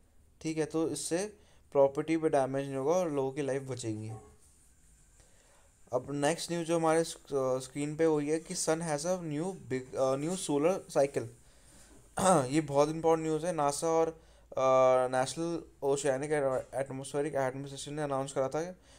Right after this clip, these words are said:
उन्हें प्रेडिक्ट कर रहा था कि सोलर साइकिल भी होती है जिसका नाम है सोलर साइकिल ट्वेंटी फ़ाइव।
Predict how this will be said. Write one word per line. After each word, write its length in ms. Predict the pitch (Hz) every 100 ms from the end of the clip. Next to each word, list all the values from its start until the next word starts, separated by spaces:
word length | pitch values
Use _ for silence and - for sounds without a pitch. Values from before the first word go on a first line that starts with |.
| -
उन्हें 200 | 139 170
प्रेडिक्ट 300 | 180 165 165
कर 100 | 180
रहा 200 | 165 165
था 140 | 165 180
कि 140 | 190
सोलर 520 | 185 - 156 151 180
साइकिल 380 | 185 160 143 160
भी 80 | 165
होती 280 | 156 143 147
है 180 | 180 170
जिसका 380 | 143 139 -
नाम 260 | 160 147 147
है 80 | 180
सोलर 260 | 156 151
साइकिल 280 | 156 143 160
ट्वेंटी 200 | 160 139
फ़ाइव। 260 | - 135